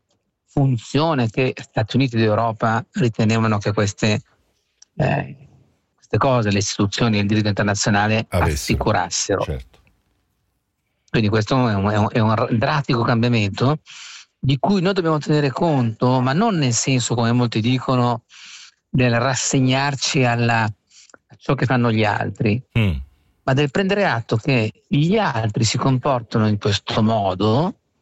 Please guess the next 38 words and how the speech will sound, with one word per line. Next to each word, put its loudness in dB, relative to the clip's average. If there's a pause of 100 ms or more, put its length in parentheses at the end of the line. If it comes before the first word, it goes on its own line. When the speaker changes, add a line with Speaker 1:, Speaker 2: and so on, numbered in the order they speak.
(300)
Speaker 1:
e -2
quindi 0
interpellano 0
noi 0
su -2 (140)
come 0
intendiamo 0
comportarci. -4 (440)
Questo -2
riguarda 0
anche -2
il 2
rapporto 0
con 2
gli 0
Stati -4
Uniti, -2 (880)
cosa 0
che 2
mi 2
sembra 0
che -2
sfugga 0
alla 2
prima, 2
alla 0
Presidente -2
del -2
Consiglio. -2 (1040)
Speaker 2:
Perché 0
dice 0
che 2
sfugge 0
alla 0
Presidenza 0
del 0
Consiglio 2
questa -2